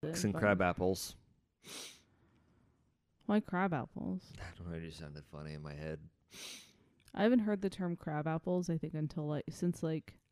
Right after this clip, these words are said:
Speaker 1: some Disney movie. Some Disney Halloween movie used that term.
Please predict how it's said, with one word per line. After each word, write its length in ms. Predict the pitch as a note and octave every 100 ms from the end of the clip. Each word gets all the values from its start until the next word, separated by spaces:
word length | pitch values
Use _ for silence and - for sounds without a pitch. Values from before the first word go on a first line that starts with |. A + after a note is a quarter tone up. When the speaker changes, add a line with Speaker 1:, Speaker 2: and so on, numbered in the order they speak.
| -
Speaker 1:
some 320 | - F#3+ F3 -
Disney 300 | F3+ E3+ E3+
movie. 440 | E3 D#3 E3+ D#3+ - _ _ _ _ -
Some 200 | - G#3+
Disney 400 | F3+ G#3 G#3 G#3
Halloween 480 | F#3 F3+ F3+ E3+ F3
movie 260 | F#3+ G3+
used 500 | A3 A3 F#3+ E3+ E3+
that 180 | E3+ D#3+
term. 500 | - E3 F3 G3+ G3